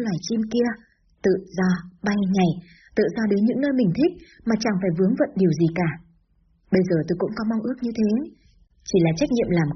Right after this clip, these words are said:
con đã níu tôi ở lại nơi này. Tôi còn quá nhiều thứ phải lo nên chưa thể nào sống cho riêng mình được. Từ sau khi nghe được câu chuyện về cuộc đời của bố con tôi xong, tôi cảm nhận được sự quan tâm rõ rệt từ hai bác.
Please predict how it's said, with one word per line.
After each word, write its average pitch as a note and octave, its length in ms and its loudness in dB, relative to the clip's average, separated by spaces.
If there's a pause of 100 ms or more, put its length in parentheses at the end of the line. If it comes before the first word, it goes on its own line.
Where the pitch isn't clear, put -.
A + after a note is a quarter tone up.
con G3+ 160 2 (400)
đã G3 60 0 (120)
níu F#3+ 140 2 (100)
tôi B3+ 100 0 (100)
ở - 20 2 (100)
lại D#3 200 -2
nơi G#3+ 100 4 (100)
này. E3 120 4 (1900)
Tôi F3+ 160 4 (220)
còn F3 120 2 (160)
quá F3+ 180 0
nhiều B3+ 160 2
thứ F3+ 160 -2
phải C3+ 200 0
lo F#3+ 100 0 (320)
nên A3 160 4
chưa D4 160 2
thể C4 120 4
nào F3+ 220 2
sống F#3+ 140 2 (100)
cho C4+ 160 0
riêng C4+ 180 0
mình G#3 220 2
được. E3 140 4 (720)
Từ B3+ 80 4 (140)
sau A3 160 -2
khi A#3 120 2 (280)
nghe G#3 160 2
được G3 120 0
câu A#3+ 200 0
chuyện G3+ 280 0
về F#3+ 100 -6
cuộc G3+ 180 -4
đời F#3+ 100 0
của F#3 160 -6
bố E3+ 120 2
con A#3+ 200 -2
tôi A#3 100 0 (100)
xong, G#3 160 0 (440)
tôi G#3+ 120 0
cảm F#3 160 0
nhận F3+ 180 -2
được F#3+ 140 -6
sự B3 140 2
quan B3+ 180 -2
tâm B3+ 180 0
rõ B3 80 -2 (120)
rệt G3 180 0
từ D#3+ 160 -4
hai F3+ 180 -8
bác. B3 160 -4